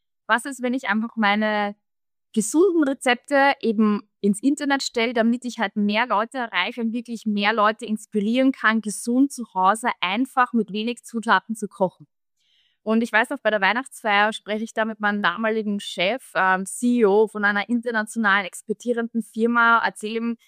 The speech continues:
ganz, äh, aufgeregt von, von dieser Idee. Und ich weiß noch,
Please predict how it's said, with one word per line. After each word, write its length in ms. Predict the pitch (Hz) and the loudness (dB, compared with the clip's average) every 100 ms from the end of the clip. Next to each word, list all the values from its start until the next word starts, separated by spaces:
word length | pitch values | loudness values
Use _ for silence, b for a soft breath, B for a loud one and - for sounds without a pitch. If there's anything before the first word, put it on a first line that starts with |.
| _ - | _ 0
ganz, 340 | 226 254 - | 0 0 -2
äh, 40 | 220 | 2
aufgeregt 680 | 214 190 214 - 214 214 - | 2 2 -2 -4 -4 -4 -4
von, 320 | 240 214 208 | -2 -2 -2
von 180 | 214 220 | -4 -2
dieser 200 | 220 185 | 0 0
Idee. 440 | 185 190 214 262 | -2 -6 -6 -6
Und 100 | 190 | -8
ich 140 | 196 - | -14 -4
weiß 340 | 180 247 - | -4 -4 -6
noch, 240 | 208 214 | 0 0